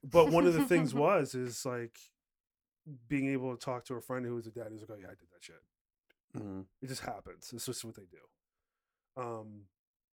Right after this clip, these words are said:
Speaker 1: so there, there's, like, that aspect of it where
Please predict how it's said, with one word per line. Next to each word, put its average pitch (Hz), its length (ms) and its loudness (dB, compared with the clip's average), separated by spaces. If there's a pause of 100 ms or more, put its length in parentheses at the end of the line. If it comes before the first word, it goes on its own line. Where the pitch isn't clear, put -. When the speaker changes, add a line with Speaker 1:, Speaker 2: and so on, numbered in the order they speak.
(440)
Speaker 1:
so 156 220 2
there, 147 240 4
there's, 143 280 -2
like, 139 180 0 (180)
that 123 360 -2 (260)
aspect 117 460 -10
of 113 180 -10
it 110 140 -12
where 113 180 -12